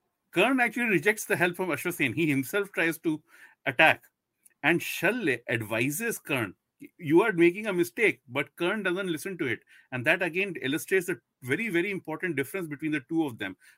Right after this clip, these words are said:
Arjun is always willing to listen, always willing to, his ears are always open, you know, he's op-, always open to learning,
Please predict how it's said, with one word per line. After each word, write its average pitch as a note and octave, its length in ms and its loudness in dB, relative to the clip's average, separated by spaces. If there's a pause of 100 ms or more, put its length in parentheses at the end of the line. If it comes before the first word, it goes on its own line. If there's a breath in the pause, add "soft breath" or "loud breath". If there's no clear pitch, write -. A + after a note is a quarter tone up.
(140)
Arjun C3+ 420 -4
is F#3+ 100 -6 (120)
always D3 580 -2
willing C3+ 300 -2
to C#3 80 -4
listen, A2+ 420 -6
always C3 480 -4
willing B2 300 -4
to, C3+ 200 -4 (320 soft breath)
his E3+ 280 4
ears D3+ 260 4
are D3+ 100 0
always C3+ 400 -2
open, A#2+ 360 -2
you A2 80 -2
know, B2+ 80 -2
he's B2+ 160 -2
op-, C3 260 0
always D#3 400 2
open C#3+ 340 -2
to C#3+ 80 -2
learning, A2+ 440 -2